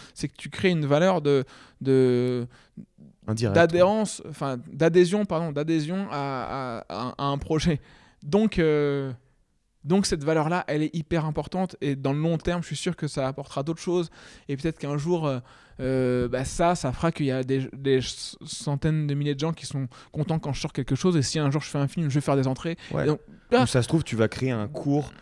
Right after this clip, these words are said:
Speaker 2: pour devenir humoriste sur
Speaker 1: Mais,
Speaker 2: une pla-, et tu vas faire
Speaker 1: mais en fait, euh, tout l'argent que je veux gagner, c'est pour le, le retester des choses et pour reproposer des choses aux, aux gens. Mais, euh,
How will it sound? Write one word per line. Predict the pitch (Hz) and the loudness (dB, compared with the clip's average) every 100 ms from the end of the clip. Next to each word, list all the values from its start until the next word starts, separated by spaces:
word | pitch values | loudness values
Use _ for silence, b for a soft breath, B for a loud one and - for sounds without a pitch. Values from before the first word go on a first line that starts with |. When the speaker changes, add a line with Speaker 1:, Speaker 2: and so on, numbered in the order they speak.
| - | -6
Speaker 2:
pour | - 123 127 | 0 2 0
devenir | 107 113 113 117 | 0 -2 -2 -2
humoriste | 110 104 113 107 | -2 -2 -4 -8
sur | - 110 104 | -8 -6 2
Speaker 1:
Mais, | 175 | 6
Speaker 2:
une | 196 | 6
pla-, | - - | 4 -2
et | 110 | -2
tu | - | -2
vas | 101 | -2
faire | - 113 127 | -2 -4 2
Speaker 1:
mais | 170 | 4
en | 175 | 4
fait, | - 247 247 - _ _ _ - | 6 4 4 -6 _ _ _ 2
euh, | 147 139 139 131 - _ _ - _ _ _ - 156 | 6 6 6 4 0 _ _ -20 _ _ _ -20 -8
tout | - | 4
l'argent | 214 165 147 190 196 170 - | 8 8 8 6 6 2 2
que | 151 | 4
je | 131 | 4
veux | 143 180 | 6 6
gagner, | 160 151 151 180 202 | 8 4 4 2 2
c'est | - 156 | 2 2
pour | - 196 160 | 4 4 6
le, | 151 143 139 139 | 6 6 6 4
le | 131 - - | 0 -2 2
retester | 135 190 208 175 202 | 8 8 8 4 4
des | 165 | 4
choses | 151 - 208 180 - b - | 4 4 2 0 -8 b -6
et | |
pour | 143 170 143 | 0 2 4
reproposer | 170 - 170 165 160 | 4 4 2 2 2
des | 165 | 2
choses | 143 185 180 | 0 -2 0
aux, | 151 143 143 135 | 0 0 0 -2
aux | 147 | -2
gens. | 143 151 151 | -2 -4 -2
Mais, | 147 160 b b b _ - | 0 0 b b b _ -4
euh, | 131 127 123 123 123 117 110 | 0 2 2 2 0 0 -4